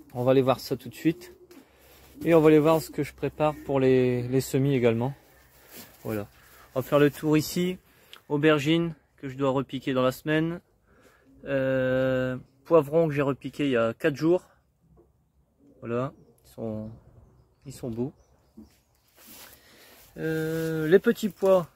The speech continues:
Petits pois, bon, euh, le week-end prochain, euh, ce sera repiqué dehors.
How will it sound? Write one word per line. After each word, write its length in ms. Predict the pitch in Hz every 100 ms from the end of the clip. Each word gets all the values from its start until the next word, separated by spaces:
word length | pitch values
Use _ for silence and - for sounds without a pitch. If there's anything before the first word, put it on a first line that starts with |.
| _ _ _ _ _ _ _
Petits 260 | 156 - 151
pois, 300 | - 170 156
bon, 320 | 147 143 131
euh, 200 | 127 127
le 120 | 135
week-end 280 | 143 - 151
prochain, 500 | - 156 - 160 147 - - - - _ _ _ _ - _ -
euh, 380 | 113 110 107 107
ce 200 | - 127
sera 160 | -
repiqué 340 | - - 127 123
dehors. 400 | 120 131 165